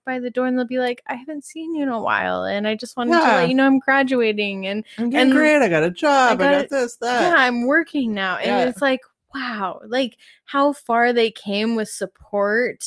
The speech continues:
Speaker 1: and guidance and connectedness is amazing. Where they were originally, like,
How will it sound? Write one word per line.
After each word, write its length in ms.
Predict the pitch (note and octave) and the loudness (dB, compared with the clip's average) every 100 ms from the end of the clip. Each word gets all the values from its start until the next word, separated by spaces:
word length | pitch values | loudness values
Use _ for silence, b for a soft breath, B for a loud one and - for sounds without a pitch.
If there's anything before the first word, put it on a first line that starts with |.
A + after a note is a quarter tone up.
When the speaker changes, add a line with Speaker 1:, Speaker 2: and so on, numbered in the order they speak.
| - - | -14 -8
Speaker 1:
and 640 | F#3+ F#3 F3+ F3+ F3+ - F#3+ | -6 -4 -4 -4 -8 -14 -12
guidance 640 | - G3 G3+ G#3+ A3 A3 G#3+ | -4 0 2 2 0 -2 -4
and 200 | F#3 F#3 | -8 -10
connectedness 1160 | - G3 F#3 F3 - C#4+ C#4+ D#4+ E4 F4 E4+ - _ _ - | -10 -6 -4 -6 -6 -6 -4 -2 -2 -2 -6 -14 _ _ -10
is 140 | G#3 | -4
amazing. 960 | G3 F#3+ F#3 F#3+ F#3+ G3 F#3+ E3+ - F#3+ | -2 -2 -2 0 0 0 -2 -6 -8 -4
Where 240 | G3+ G#3 | 0 2
they 160 | G3+ G3+ | 2 2
were 280 | G3+ G3 F#3+ | 2 2 2
originally, 540 | G3 G3+ A#3 A3 G#3 | 0 0 0 0 0
like, 240 | G3 F#3 | 0 -2